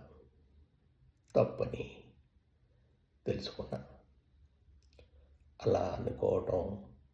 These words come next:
మూర్ఖత్వమని అవగతమైంది.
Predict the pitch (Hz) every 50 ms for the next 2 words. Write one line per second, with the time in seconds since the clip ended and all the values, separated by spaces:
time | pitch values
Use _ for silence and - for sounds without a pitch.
0 | _ _ - - - _ - - - - - - _ _ _ _ - _ _ _
1 | _ _ _ _ - - - - - - - - - - - - - 101 101 101
2 | 113 110 113 95 - 67 - - - - - - _ _ _ _ _ _ _ _
3 | _ _ - - - - - - 110 107 - - - - - - - - - -
4 | - - - -